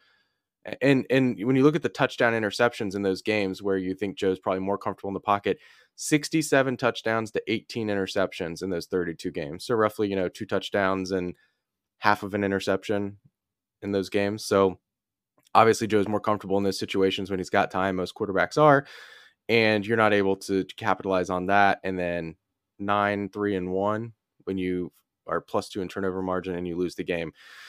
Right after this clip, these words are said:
Not a great performance from really anyone on this team today. And, um, other than the running backs who looked decent but didn't get enough opportunities, it will set up a massive week two, um, showdown against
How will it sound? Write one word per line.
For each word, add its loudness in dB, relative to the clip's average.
Not 8
a 10
great 6
performance 2
from 2
really 6
anyone 2
on 2
this -4
team -4
today. 2
And, -4
um, -4
other 4
than 0
the 2
running 0
backs 0
who -8
looked -4
decent -4
but -2
didn't -6
get -8
enough -4
opportunities, -6
it 2
will 2
set 0
up 0
a 2
massive 0
week -2
two, 0
um, -10
showdown 4
against -4